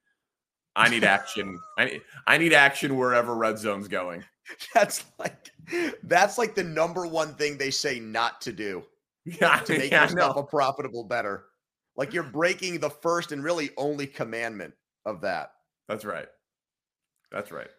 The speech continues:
Speaker 1: And every
Speaker 2: Uh,
Speaker 1: year, at the beginning of the year, I say, "I feel like I do pretty well on my top picks.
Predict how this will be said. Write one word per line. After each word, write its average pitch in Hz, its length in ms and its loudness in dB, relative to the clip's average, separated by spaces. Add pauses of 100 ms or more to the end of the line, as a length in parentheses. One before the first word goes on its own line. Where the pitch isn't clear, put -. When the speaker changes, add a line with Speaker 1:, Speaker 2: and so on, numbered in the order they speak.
Speaker 1:
And 139 100 -2
every 175 300 0
Speaker 2:
Uh, 151 60 -2
Speaker 1:
year, 135 500 -4 (560)
at 110 80 -20
the 113 60 -14
beginning 139 400 0
of 135 80 -4
the 135 60 -4
year, 127 180 -2
I 107 100 0
say, 110 600 -6 (1300)
"I 131 100 4
feel 320 160 -8
like 392 140 -10
I 285 40 -10
do 233 140 -10
pretty 208 200 -8
well 226 180 2
on 180 120 0
my 165 120 -2
top - 400 -2
picks. - 560 -6